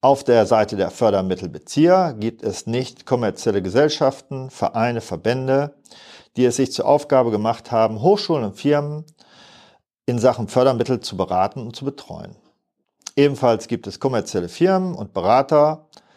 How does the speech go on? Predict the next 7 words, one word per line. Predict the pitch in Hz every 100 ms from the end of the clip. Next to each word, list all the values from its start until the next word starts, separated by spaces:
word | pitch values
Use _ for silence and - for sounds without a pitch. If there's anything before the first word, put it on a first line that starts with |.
| _
die | 104 110
diese | 104 120 107 98
Dienstleistung | 135 143 - 135 135 139
anbieten. | 120 110 87 - - - - - _ -
Natürlich | 135 196 202 190
gegen | 143 143 123
Honorar, | 123 104 139 196 226